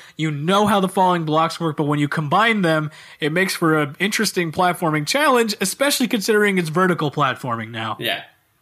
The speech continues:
Speaker 1: So you can actually try and use those falling blocks to your advantage, and if you learn from the previous risk reward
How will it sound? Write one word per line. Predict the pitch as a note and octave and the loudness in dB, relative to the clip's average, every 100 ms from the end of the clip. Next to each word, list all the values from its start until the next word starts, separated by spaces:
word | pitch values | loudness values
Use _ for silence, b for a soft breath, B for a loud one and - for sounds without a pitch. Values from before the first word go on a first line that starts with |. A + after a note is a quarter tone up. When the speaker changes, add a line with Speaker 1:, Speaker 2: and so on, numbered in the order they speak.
| _ _ _ _ _ b b b b b | _ _ _ _ _ b b b b b
Speaker 1:
So | - D3+ C3+ | -6 -4 -2
you | B2+ F3 | -2 -2
can | G#3 | 0
actually | G#3 G3 F#3 | 0 0 0
try | G3 F#3 | 2 0
and | F3 | 2
use | F#3 F#3 | 2 2
those | F3 E3+ | 0 0
falling | - D#3+ D#3 C#3+ | 0 0 0 0
blocks | D#3 D#3+ - | 0 0 -2
to | - D3+ | -4 -2
your | C#3 C3 B2 | 0 0 0
advantage, | B2+ E3+ C4 C4 C4 A3 B B B | -2 0 -2 0 -2 -4 B B B
and | F#3 B3+ B3+ | -2 0 0
if | A3 | -2
you | G#3 G#3 | 0 2
learn | G#3+ A#3+ B3 | 2 2 0
from | A3+ G#3+ | -2 -2
the | |
previous | F#3+ G#3 G3+ G3 G3 | -2 -2 -2 -2 -2
risk | F3+ - | -4 -4
reward | F3 C4 D4+ C#4+ C4+ | -2 2 2 2 -2